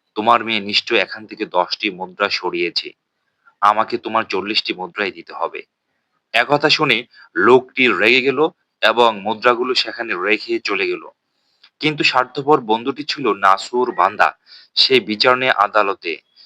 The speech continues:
বিচারক তার অভিযোগ মন দিয়ে শুনল এবং সেই বাবা ও তার মেয়ে ডেকে পাঠালো। যখন তাদের নিয়ে আসা হলো, তখন সে মেয়েটিকে জিজ্ঞেস করলো যে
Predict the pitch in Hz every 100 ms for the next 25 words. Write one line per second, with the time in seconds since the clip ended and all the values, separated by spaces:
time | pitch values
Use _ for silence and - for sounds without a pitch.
0 | _ _ 107 139 135 120 - - 104 -
1 | 110 110 127 110 123 - 101 110 104 107
2 | - 104 92 - _ _ _ 101 110 123
3 | 120 101 117 113 87 92 101 110 - 107
4 | 95 98 95 92 107 90 - 98 104 95
5 | 92 87 80 - - - _ - 123 127
6 | 160 120 127 _ _ - 95 101 135 120
7 | 104 117 - 135 135 120 113 - _ _
8 | 101 107 131 - 123 95 98 104 117 120
9 | 90 90 113 113 - 120 117 113 113